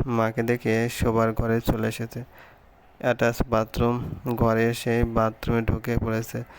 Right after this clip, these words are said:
মিনিট দশেক পর বেরিয়ে এসে বলল, "তোমার বাড়ির লোকজন আসেনি?" "জি।" "বলেছি তোমার বাবা মা কেউ আসেননি?" "না।"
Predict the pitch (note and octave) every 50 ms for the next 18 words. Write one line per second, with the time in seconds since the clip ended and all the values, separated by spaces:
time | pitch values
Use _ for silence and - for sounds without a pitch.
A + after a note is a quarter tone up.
0 | - - - - - - - A#2+ A#2+ A#2 A#2+ A#2 A2+ A#2+ A#2+ - - C3 B2+ C3
1 | - - - - - - - - - A#2+ A#2+ A2 A2+ A#2+ C3 - - - B2+ A2+
2 | A#2 A2 A2 A2 A2+ A2+ A#2 A#2+ - - B2+ A#2 A2+ G#2+ G#2+ G#2+ A2 A#2 - -
3 | - - - - - - - - - - - B2 B2 B2 B2+ B2 B2+ B2+ B2 B2
4 | A#2+ A#2 A2+ A#2 A#2 A2+ A2+ A#2 A#2+ A#2 A#2 A#2 - - C3+ C3 C#3 C#3+ C3 -
5 | - B2+ A#2+ A#2+ A#2 A2+ A2+ - - - - - - - - - - - - C3
6 | B2+ B2 B2+ B2+ - - D3 D3 D3 D3+ C#3 - - - A#2+ A#2+ B2 A#2+ A#2+ A#2
7 | A#2 A#2 A2+ A2+ A#2 A2+ A2 A2+ A2+ A#2 A#2 A#2+ - - C3+ C3 C3 C3 - C#3+
8 | C3+ C3+ C#3 D3 D#3+ - - - - - - - - - - A#2+ A#2 A2+ A2